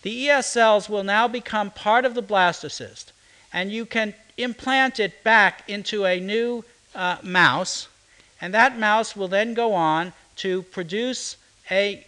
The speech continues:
an embryo and to deliver a mouse. And this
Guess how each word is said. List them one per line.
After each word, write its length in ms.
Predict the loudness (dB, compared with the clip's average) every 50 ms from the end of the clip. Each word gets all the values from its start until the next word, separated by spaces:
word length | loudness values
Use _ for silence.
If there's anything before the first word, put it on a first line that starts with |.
| _
an 200 | -10 -8 -8 -6
embryo 600 | -4 -4 -4 -4 -4 -4 -4 -4 -2 -4 -4 -6 -6
and 220 | -8 -8 -8 -8
to 100 | -10 -10
deliver 580 | -8 -8 -8 -6 -4 -4 -4 -2 -2 -2 -4 -4
a 140 | -4 -6 -8
mouse. 580 | -6 -6 -6 -6 -6 -8 -8 -10 -12 -14 -18 -20 _ _ _ _ _ _ _ _ _ _ _ _ _ _ _ _ _ _ -10
And 180 | -8 -6 -2 2
this 300 | 4 4 4 4 0